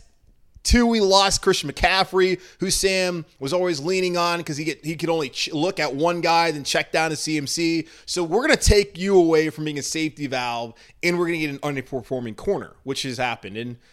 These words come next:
that didn't really turn out to be the great idea. Now, it's not like Dan Arnold's been lighting it up in the N F L, but I thought it was odd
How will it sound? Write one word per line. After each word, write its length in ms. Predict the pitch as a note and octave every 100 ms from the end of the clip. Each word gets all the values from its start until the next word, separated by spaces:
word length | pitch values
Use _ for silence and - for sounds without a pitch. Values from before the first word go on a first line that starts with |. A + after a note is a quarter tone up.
| _
that 160 | B2+ G3
didn't 220 | A#3 C4
really 280 | C4+ C#4 A#3 -
turn 200 | C4+ C4+
out 180 | C4+ C4+
to 40 |
be 140 | B3+
the 80 | C4
great 200 | A#3+ B3
idea. 440 | B3+ B3 B3 A3+ C#3+
Now, 120 | A3+
it's 80 | -
not 60 |
like 140 | A#3+ D#3
Dan 220 | F#3+ F3
Arnold's 240 | E3+ E3+
been 100 | C#3
lighting 340 | B2 A#2 D3 C#3
it 80 | A#2+
up 200 | C#3+ -
in 60 |
the 80 | A2
N 80 | G2+
F 160 | G2 A#2
L, 340 | A2+ A2 - - -
but 100 | -
I 60 | A3
thought 180 | G#3+ F#3
it 80 | D#3
was 120 | B2+ -
odd 480 | B2+ A#2+ A2+ A2